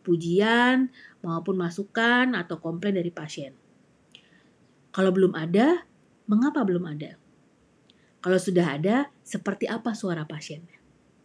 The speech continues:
Dan kemudian saya juga akan menga-, mem-, bertanya kepada kepala rumah sakitnya, "Dok,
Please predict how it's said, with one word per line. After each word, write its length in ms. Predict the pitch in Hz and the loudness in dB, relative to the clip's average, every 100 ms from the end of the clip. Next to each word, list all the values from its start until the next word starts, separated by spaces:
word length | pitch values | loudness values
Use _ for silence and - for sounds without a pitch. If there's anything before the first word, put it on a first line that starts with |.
| _ _ _ _ _ _ _ _ _ _ _ _ _ _ _ _ _ _ _ _ _ _ _ _ | _ _ _ _ _ _ _ _ _ _ _ _ _ _ _ _ _ _ _ _ _ _ _ _
Dan 240 | 180 180 175 | 0 0 0
kemudian 480 | 170 170 196 254 | -2 2 2 4
saya 160 | 269 247 | 2 2
juga 160 | 196 175 | 2 0
akan 260 | 185 190 - _ _ - | -2 -4 -8 _ _ -6
menga-, 260 | 175 175 170 | -2 -2 0
mem-, 160 | 180 180 | -2 -2
bertanya 560 | 165 180 170 202 254 | -4 -4 -2 0 0
kepada 560 | 247 214 180 175 165 170 | 0 -4 -4 -2 -2 -4
kepala 320 | 156 170 165 | -8 -6 -6
rumah 160 | 170 170 | -6 -6
sakitnya, 720 | 170 165 175 196 226 294 330 _ _ _ _ _ _ _ _ _ _ _ _ _ _ _ _ _ _ _ | -8 -10 -10 -4 0 0 -2 _ _ _ _ _ _ _ _ _ _ _ _ _ _ _ _ _ _ _
"Dok, 400 | 180 170 226 | -2 0 0